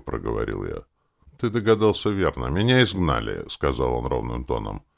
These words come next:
"Практически всех наших сильных друидов изгнали за, эм, скажем так, спорные практики. Я, например, демонолог. Гелендел, кстати, тоже.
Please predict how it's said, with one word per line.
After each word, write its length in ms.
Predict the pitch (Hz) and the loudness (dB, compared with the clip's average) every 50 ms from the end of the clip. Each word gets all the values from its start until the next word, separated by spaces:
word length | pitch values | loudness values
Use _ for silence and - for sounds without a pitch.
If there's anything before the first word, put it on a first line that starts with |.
| _ _ _ _ _ _ | _ _ _ _ _ _
"Практически 720 | - 135 135 123 - - 156 147 - - 139 - - - 127 | 4 4 4 4 2 0 -2 0 2 0 0 0 0 -2 -2
всех 380 | - - - 135 120 - - | -2 0 2 4 4 4 4
наших 340 | 110 110 101 - - 92 - | 2 2 2 2 0 -2 -4
сильных 460 | - - - 95 82 80 80 76 71 | -2 0 0 2 2 2 0 -2 -2
друидов 560 | 73 80 80 90 107 123 127 113 95 - - | -2 0 0 0 0 0 -2 -2 -2 -2 0
изгнали 540 | - 78 69 65 78 95 101 101 98 95 90 | -2 -2 -2 -2 -2 -2 0 0 0 0 0
за, 760 | 80 76 73 80 80 78 78 78 76 76 76 76 76 76 73 | -2 0 0 2 4 6 6 6 6 6 6 6 6 4 4
эм, 480 | 71 73 73 69 69 71 71 71 69 - - - - - - - - - 120 131 | 2 0 0 0 0 -2 -2 -2 -4 -6 -12 -20 -20 -20 -20 -8 0 2 4 4
скажем 460 | - - - 143 123 104 120 120 107 | 4 4 4 4 6 6 4 2 2
так, 220 | - 139 139 - | 2 2 2 0
спорные 520 | - - - 127 123 107 107 98 110 107 101 | -4 -2 2 4 6 6 6 6 4 4 4
практики. 680 | - - 85 69 - - - 67 65 - 69 67 64 - - _ _ _ _ _ _ _ _ | 4 4 2 2 2 0 -6 -8 -4 -2 -2 -2 -2 -4 -8 _ _ _ _ _ _ _ _
Я, 240 | - 80 80 104 131 | -6 -4 -2 -2 -2
например, 500 | 127 120 104 - 87 87 82 90 87 80 | -2 -4 -4 -2 0 0 2 2 0 0
демонолог. 840 | 82 92 98 98 101 98 95 87 71 58 58 60 57 55 - _ - - - | 0 0 0 2 0 0 0 0 0 0 0 0 -2 -2 -4 _ -14 -10 -6
Гелендел, 720 | - 85 98 101 127 151 143 143 135 117 101 98 101 82 | -4 -2 2 4 6 6 8 8 6 6 6 6 6 4
кстати, 440 | - - - - 104 95 - - 101 | 2 0 0 2 4 4 4 0 -4
тоже. 460 | - - 139 117 80 64 64 64 64 | -4 0 2 2 2 2 0 -2 -4